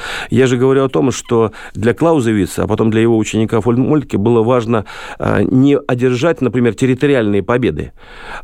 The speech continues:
а, э, победить армию врага, что мы и делаем.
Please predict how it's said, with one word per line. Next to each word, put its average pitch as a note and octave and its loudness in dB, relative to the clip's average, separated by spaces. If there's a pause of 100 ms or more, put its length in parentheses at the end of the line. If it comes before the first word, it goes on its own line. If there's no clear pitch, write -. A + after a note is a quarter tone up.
(120)
а, A#2+ 2 (260)
э, G#2 0
победить B2+ 0
армию A2 0
врага, G2+ 0 (100)
что - 2
мы D#3+ 2
и E3+ 0
делаем. C#3+ 0